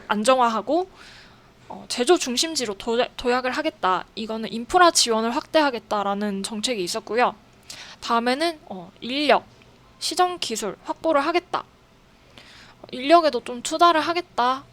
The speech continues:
아, 투자를 하여서 이제 성장 기반을 강화하겠다라는 그런 내용입니다. 마지막으로는 이제 국내 산업 생태계를 보고,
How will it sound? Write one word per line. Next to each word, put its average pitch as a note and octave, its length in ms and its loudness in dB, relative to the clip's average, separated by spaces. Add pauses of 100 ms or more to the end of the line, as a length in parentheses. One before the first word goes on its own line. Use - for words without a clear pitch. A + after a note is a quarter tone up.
아, G3+ 160 -6
투자를 D#4+ 340 4
하여서 D4+ 320 0
이제 A#3+ 200 -2
성장 F4+ 380 -2
기반을 A3 320 -6
강화하겠다라는 A3 1080 -2
그런 A3+ 380 -8
내용입니다. F#3 640 -6 (1300)
마지막으로는 C4 680 -2
이제 G3+ 160 -6
국내 B3+ 480 -2
산업 D#4+ 320 0
생태계를 E4 460 -2
보고, G#3+ 420 -8